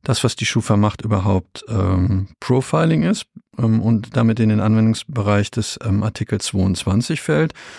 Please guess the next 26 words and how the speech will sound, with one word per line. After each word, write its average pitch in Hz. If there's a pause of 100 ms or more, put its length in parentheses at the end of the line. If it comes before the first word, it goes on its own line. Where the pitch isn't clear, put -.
(140)
Und 104
da 95
hat 110
der 110
E 107
U 110
G 101
H 101
relativ 104
eindeutig 98
gesagt, 95
„Jep, - (560)
ist.“ - (1040)
Ähm, 107 (480)
das 131
ist -
im 120
Prinzip 123
der, 113
der, 110
der 110
Grundtenor 139
der 120
Entscheidung 113
C 113
dreihundert, 101